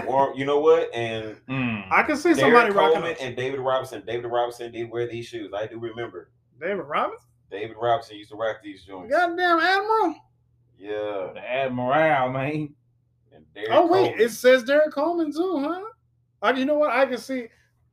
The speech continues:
Speaker 3: I can see Derek Coleman, but not David Robinson wearing these. I don't know why. I can see D C wearing these, man.
Speaker 2: Mm.
Speaker 1: So, okay, so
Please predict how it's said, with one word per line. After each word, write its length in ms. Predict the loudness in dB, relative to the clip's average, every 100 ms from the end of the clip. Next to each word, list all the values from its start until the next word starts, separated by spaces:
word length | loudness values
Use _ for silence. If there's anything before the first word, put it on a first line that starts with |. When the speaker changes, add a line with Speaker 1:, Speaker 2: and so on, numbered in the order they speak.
| _ -14
Speaker 3:
I 120 | -12
can 140 | -12
see 220 | -10 -10
Derek 340 | -8 -10 -10 -10
Coleman, 360 | -10 -10 -12
but 120 | -14 -12
not 220 | -12 -10
David 220 | -10 -12
Robinson 520 | -12 -12 -14 -20 -20 _
wearing 200 | _ _
these. 280 | _ _ -20
I 40 |
don't 120 | -18
know 100 | -16
why. 220 | -16 -16 -20 _ _ _ _ _ -14
I 60 |
can 80 | -12
see 220 | -14 -16
D 180 | -12 -12
C 220 | -12 -10
wearing 300 | -10 -8 -12
these, 240 | -14 -14 -16
man. 260 | -20 -20 -20 _ _ _ -20
Speaker 2:
Mm. 260 | -20 -18 -6
Speaker 1:
So, 340 | -4 -4 -6 -12 _ -8
okay, 360 | -2 0 -2
so 320 | -4 -2 -2